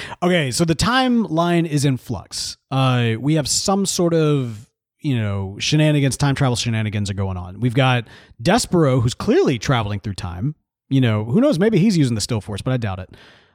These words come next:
Uh, we also have, uh, you know, uh,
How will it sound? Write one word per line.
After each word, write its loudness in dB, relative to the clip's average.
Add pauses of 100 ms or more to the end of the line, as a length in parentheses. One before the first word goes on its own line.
(140)
Uh, 2
we 4
also 4
have, 2 (640)
uh, 0
you 0
know, 2 (320)
uh, -10